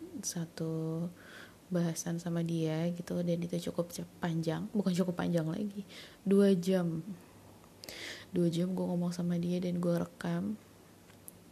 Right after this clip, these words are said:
Ya itu isinya kayak tentang relationship sih, ngebahas soal tentang hubungan kayak gitu. Dan terus kayak ketika gue ngobrol sama dia selama dua jam,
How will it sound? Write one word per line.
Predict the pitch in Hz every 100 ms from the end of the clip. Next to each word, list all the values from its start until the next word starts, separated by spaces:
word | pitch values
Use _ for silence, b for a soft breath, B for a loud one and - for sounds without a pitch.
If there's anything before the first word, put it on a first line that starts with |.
| - - - - - - - - - - 190
Ya | 180
itu | 196
isinya | 190 190 185 196 196
kayak | 190 180 175
tentang | 175 175 185 180 185 - - B B B B -
relationship | 175 170 170 175 170 - 175
sih, | - 165 160 165 - - -
ngebahas | 170 170 175
soal | 175 185 180
tentang | 180 185 175 175 175
hubungan | 180 180 175 165 165 180
kayak | - - 175
gitu. | 175 185 220 - - - - - - - - - - - - - - B B B -
Dan | 185 180 185
terus | 196 220 -
kayak | 202 185 180 175 175 - - - - - - - -
ketika | - 180 175 190
gue | 190
ngobrol | 180 180 175 180
sama | 175 180 180
dia | 175 185
selama | 196 185 180
dua | 180 180 170
jam, | 185 196 240